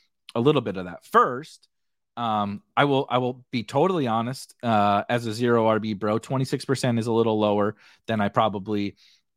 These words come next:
um, would have kinda hoped that it would be. Um, I would have, I, I was shooting for a little bit higher number. It's just sometimes <laughs> it doesn't work out that way, you know? Um, and I have, I have a very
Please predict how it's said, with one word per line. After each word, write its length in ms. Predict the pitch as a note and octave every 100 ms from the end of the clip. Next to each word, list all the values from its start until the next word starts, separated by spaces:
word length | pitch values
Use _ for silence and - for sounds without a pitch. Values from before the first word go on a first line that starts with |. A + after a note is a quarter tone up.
| _ -
um, 520 | G#2 F#2+ F#2 F2+ F2+ _ _ _ _ -
would 140 | A#2
have 200 | A#2+ G2+ - _ _ -
kinda 180 | C3+
hoped 340 | A2+ A#2 - - _
that 120 | A#2 A2+
it 60 |
would 120 | A2
be. 260 | G2+ G2 - _ _ _ _
Um, 600 | G#2+ G2+ F#2+ F#2 F2+ F#2 - _ -
I 60 |
would 140 | A2 A2
have, 120 | G#2 -
I, 120 | A#2 -
I 60 | A#2
was 120 | A#2
shooting 420 | - F3 E3+ C#3+
for 180 | - B2
a 100 | A2+
little 220 | A#2 A2+
bit 160 | A#2+ -
higher 320 | A2+ A#2 A2
number. 360 | G2+ C#3+ G#3
It's 120 | D3+ -
just 200 | C#3+ -
sometimes 600 | F#3 D#3+ C#3 C3 - -
<laughs> 60 | - - _ -
it 80 | - - -
doesn't 240 | G3 F#3 D#3+
work 220 | D#3 C#3+
out 200 | C#3 C3+
that 160 | A2
way, 320 | G#2 G2+ F#2+ -
you 140 | C3 A2
know? 240 | A2 C#3 - - _ - A#2+
Um, 440 | G#2 G2 G2 G2+ -
and 140 | C3
I 80 | A#2
have, 340 | A#2 A#2+ A2 -
I 60 | A2
have 160 | A#2
a 60 | A2+
very 520 | A2 A2 G#2+ A2 G#2+